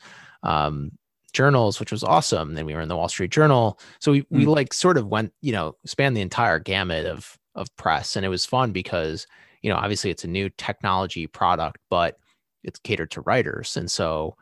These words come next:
Speaker 1: you know, all writers in the press are, ri-, you know, everyone in the press is, are writers.
Speaker 2: Right.
Speaker 1: So we sort of had this, like, great benefit of being able to, you know, speak to everyone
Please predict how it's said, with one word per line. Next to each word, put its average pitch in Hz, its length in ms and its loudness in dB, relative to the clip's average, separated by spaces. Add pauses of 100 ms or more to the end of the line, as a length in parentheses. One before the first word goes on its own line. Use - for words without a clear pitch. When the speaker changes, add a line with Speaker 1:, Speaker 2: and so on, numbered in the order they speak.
(200)
Speaker 1:
you - 80 -4
know, 85 320 -4
all 101 340 0 (400)
writers 104 560 -2 (340)
in 110 100 -8
the 101 80 -8
press 113 340 0
are, 107 100 0
ri-, 113 140 0 (180)
you 160 100 4
know, 123 80 4
everyone 160 280 4
in 147 40 6
the 127 60 4
press 131 280 2
is, 107 80 -2
are 104 200 0
writers. 104 520 0 (340)
Speaker 2:
Right. 107 180 2
Speaker 1:
So 101 460 2
we 127 140 0
sort 127 180 4
of 113 80 2
had 110 160 0
this, 104 300 -4
like, 98 280 -2
great 110 240 -2
benefit 104 460 0
of 85 100 -8
being 87 280 -4
able 85 220 -4
to, 82 460 -4 (280)
you 104 80 -2
know, 87 60 -2
speak - 380 -6
to - 140 -2
everyone 98 560 -6